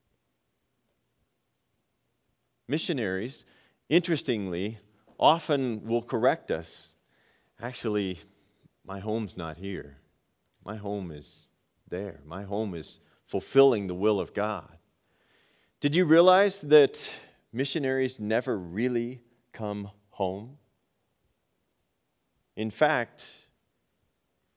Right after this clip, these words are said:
you guys, those of you who know the Lord Jesus, you are missionaries. You are on a mission field. You're not at home any longer. Your home is in heaven.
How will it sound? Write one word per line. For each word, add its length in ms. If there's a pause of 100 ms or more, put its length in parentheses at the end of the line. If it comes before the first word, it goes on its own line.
(640)
you 140
guys, 480 (1600)
those 200
of 120
you 120
who 100
know 460
the 120
Lord 300
Jesus, 520 (1000)
you 400
are 680 (280)
missionaries. 760 (340)
You 200
are 180
on 480
a 60
mission 420
field. 600 (500)
You're 200
not 280
at 140
home 400
any 180
longer. 400
Your 220
home 520 (360)
is 140
in 100
heaven. 360